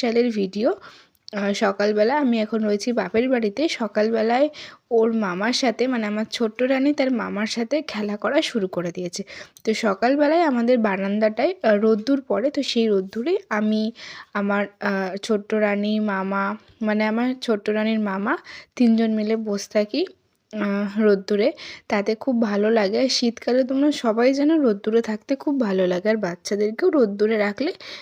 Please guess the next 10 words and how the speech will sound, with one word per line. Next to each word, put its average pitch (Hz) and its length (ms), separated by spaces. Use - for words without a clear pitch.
বাচ্চাদের 220 500
জন্যই 247 340
সেটা 233 280
ভালো 180 340
হয়। 202 180
তো 262 100
কিছুক্ষণ 262 680
রোদ্দুরে 240 540
থাকার 226 440
পরে, 202 380